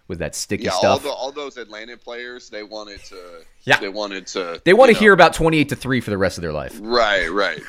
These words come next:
Speaker 2: Yeah. They, they,
Speaker 1: <laughs>
Speaker 2: they all said, "You know what? We're good. We're
Speaker 1: Oh.
Speaker 2: good getting made fun of every place we go."
Speaker 1: Yeah.
Speaker 2: Um, you know, <laughs> we're, we're good with that.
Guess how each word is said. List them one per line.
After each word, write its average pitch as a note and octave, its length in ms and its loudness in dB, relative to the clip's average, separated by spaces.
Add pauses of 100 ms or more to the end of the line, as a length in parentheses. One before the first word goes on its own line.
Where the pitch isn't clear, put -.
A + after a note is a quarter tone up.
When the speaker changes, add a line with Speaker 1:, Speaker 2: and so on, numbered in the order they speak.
(160)
Speaker 2:
Yeah. E2+ 220 -14 (260)
They, F#3+ 220 -6
they, G3 220 -4 (440)
Speaker 1:
<laughs> - 60 -20
Speaker 2:
they A#2+ 120 -2
all B2 160 -2
said, A#2 300 -18
"You B2 80 -20
know C#3 220 -16
what? C#3+ 260 -12
We're B2+ 140 -16
good. F#2+ 300 -20 (600)
We're A#2+ 140 -20
Speaker 1:
Oh. A#2 60 -2
Speaker 2:
good B2 220 -10
getting A2+ 240 -12
made G#2+ 220 -14
fun G#2 220 -12
of F#2 260 -12 (200)
every F#2+ 360 -10
place F2+ 300 -10 (200)
we F#2 80 -12
go." D#2+ 380 -8
Speaker 1:
Yeah. G#2 220 -4
Speaker 2:
Um, E2+ 600 -12 (140)
you G2 140 0
know, E2+ 200 -4
<laughs> - 40 -12
we're, A#2+ 160 -2
we're B2 160 -2
good A2 260 -4
with G2 200 -8
that. E2 240 -8